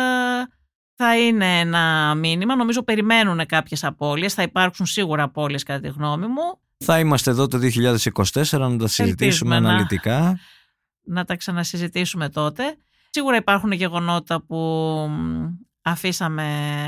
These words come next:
Speaker 1: απ' έξω και δεν τα συζητήσαμε, αλλά νομίζω ότι τις βασικότερες πολιτικές, ε, εξελίξεις τις, ε, σχολιάσαμε.
Speaker 2: Εντάξει,
Speaker 1: Τι
Speaker 2: ήταν
Speaker 1: λες,
Speaker 2: γεμάτη,
Speaker 1: Άρη;
Speaker 2: γεμάτη χρονιά.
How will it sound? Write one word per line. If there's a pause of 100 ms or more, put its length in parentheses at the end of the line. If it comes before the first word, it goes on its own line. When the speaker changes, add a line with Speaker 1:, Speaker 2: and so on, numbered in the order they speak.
Speaker 1:
απ'
έξω (920)
και
δεν
τα
συζητήσαμε,
αλλά
νομίζω
ότι
τις
βασικότερες
πολιτικές,
ε, (360)
εξελίξεις
τις,
ε,
σχολιάσαμε. (520)
Speaker 2:
Εντάξει,
Speaker 1:
Τι
Speaker 2:
ήταν
Speaker 1:
λες,
Speaker 2:
γεμάτη, (140)
Speaker 1:
Άρη;
Speaker 2:
γεμάτη
χρονιά.